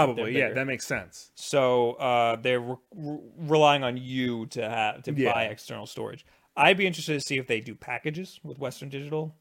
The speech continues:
Speaker 1: Um,
Speaker 2: stuff.
Speaker 1: yeah.
Speaker 2: Like, you buy a game, like, you buy two K eighteen and it comes with, like, like,
Speaker 1: A memory
Speaker 2: an S D
Speaker 1: card,
Speaker 2: card
Speaker 1: yeah.
Speaker 2: or
Speaker 1: Or you get,
Speaker 2: something.
Speaker 1: like, you know, maybe Target will do, like, a half off deal.
Speaker 2: That's another thing. They announced that they're gonna have, uh, s-,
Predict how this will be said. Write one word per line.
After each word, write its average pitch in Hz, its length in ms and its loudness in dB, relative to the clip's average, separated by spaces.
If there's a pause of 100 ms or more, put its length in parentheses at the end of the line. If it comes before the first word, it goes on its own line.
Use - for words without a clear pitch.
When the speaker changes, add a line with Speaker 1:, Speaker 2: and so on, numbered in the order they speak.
Speaker 1:
Um, 143 160 0
Speaker 2:
stuff. 160 260 -4
Speaker 1:
yeah. 123 360 0 (240)
Speaker 2:
Like, 123 280 -4
you 139 200 -10
buy 123 240 4
a 117 60 4
game, 117 360 -4
like, 123 160 -2
you 135 80 -6
buy 127 160 0
two 131 160 -8
K 131 140 -4
eighteen 120 480 -6
and 113 100 -8
it 107 80 -16
comes 120 340 -10
with, 123 220 -10
like, 113 400 -8 (220)
like, 117 220 -12 (480)
Speaker 1:
A 135 40 -10
memory 127 180 -4
Speaker 2:
an 127 60 -2
S 123 80 -10
D 123 80 -6
Speaker 1:
card, 117 180 -4
Speaker 2:
card 107 200 -2
Speaker 1:
yeah. - 120 -6
Speaker 2:
or 156 60 6
Speaker 1:
Or 147 60 6
you 139 60 0
get, 139 100 4
Speaker 2:
something. 131 60 4
Speaker 1:
like, 123 360 -2
you 135 80 -6
know, 113 160 -2
maybe 113 240 -4
Target 120 340 -4
will 117 60 -8
do, 117 180 -8
like, 110 140 -8
a 113 60 -10
half 117 280 -2
off 117 220 -4
deal. 127 340 -6 (120)
Speaker 2:
That's 175 180 0
another 165 240 4
thing. 123 240 -4
They 117 180 2
announced 120 440 -2
that 113 160 -6
they're 110 180 -6
gonna 107 200 -6
have, 104 360 -8
uh, 107 280 -8 (640)
s-, - 240 -18